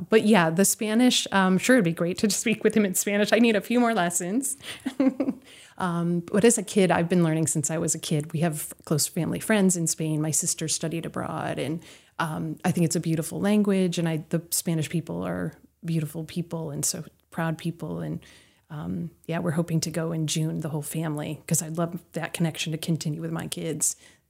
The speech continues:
that they, um, stay connected to the family friends we have over there.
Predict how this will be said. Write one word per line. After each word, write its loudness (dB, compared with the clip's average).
that -8
they, -6
um, -8
stay -4
connected -4
to -4
the -2
family -4
friends -6
we -6
have -8
over -14
there. -18